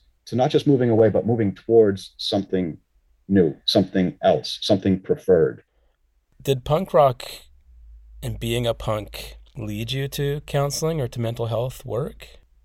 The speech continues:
Speaker 1: Yeah, I think there were, one of the problems I identified in my own life is that I was trying to keep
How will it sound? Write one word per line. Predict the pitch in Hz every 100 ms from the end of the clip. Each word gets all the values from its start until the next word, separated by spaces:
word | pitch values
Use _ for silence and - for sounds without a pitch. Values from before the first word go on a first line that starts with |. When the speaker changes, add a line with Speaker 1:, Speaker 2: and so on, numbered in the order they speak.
| _ _ _ _ _ _ _
Speaker 1:
Yeah, | 117 110
I | 113
think | 117 160 151 -
there | 131
were, | 113 107 104 98 90 78 _ _
one | 107 139
of | 202
the | -
problems | - 147 147 120 107
I | 107
identified | 104 107 107 104
in | 95
my | 90
own | 92 104
life | 85 82 87
is | 87
that | 87
I | 87
was | 87 85
trying | - 113 113 107
to | 101
keep | 117 104 98